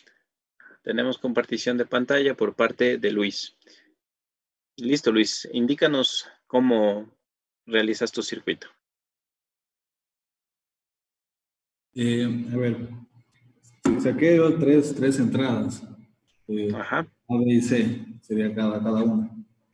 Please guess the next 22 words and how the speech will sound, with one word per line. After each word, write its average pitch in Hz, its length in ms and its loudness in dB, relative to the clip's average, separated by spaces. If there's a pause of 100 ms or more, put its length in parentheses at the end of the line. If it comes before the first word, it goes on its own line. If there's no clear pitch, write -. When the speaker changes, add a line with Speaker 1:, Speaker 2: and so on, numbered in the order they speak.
(500)
Speaker 2:
Ya, 113 320 -4
y 123 400 0 (480)
<clears throat> 151 400 -4 (2000)
de 127 160 0
ahí 143 100 10
dice 147 340 6
que 120 320 2 (300)
A 131 140 2
más 147 200 6 (320)
A, 135 520 0 (160)
C 131 320 0
y 120 80 4
B 143 320 6
se, - 180 -8
se 123 140 0
suman. - 580 4 (540)
Entonces 120 440 0
vendría, 113 680 2 (480)
eh, 107 640 0
la 104 80 -8
entrada 117 340 -2
uno, 147 540 4